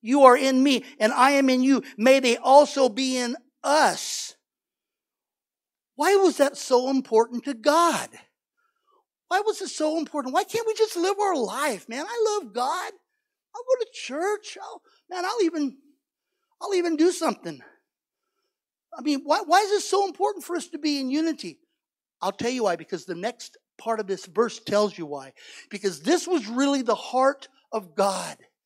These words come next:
He says, "I want them to be one as you and I are one, so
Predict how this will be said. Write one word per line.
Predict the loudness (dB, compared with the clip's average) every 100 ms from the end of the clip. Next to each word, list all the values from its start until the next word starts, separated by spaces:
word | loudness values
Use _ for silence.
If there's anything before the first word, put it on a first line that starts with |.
| _ _ _ -10
He | -6
says, | -6 -4
"I | 2 4
want | 4 2 0 0
them | -2
to | -4
be | -6 -8 -8 -14 _ -16
one | 0 6 8 6 -2 -2
as | -4 0
you | 2 2
and | 2 0
I | 4 8
are | 10 8
one, | 4 0 -2 -8 _ _ _ -14
so | -10 0 12 12 12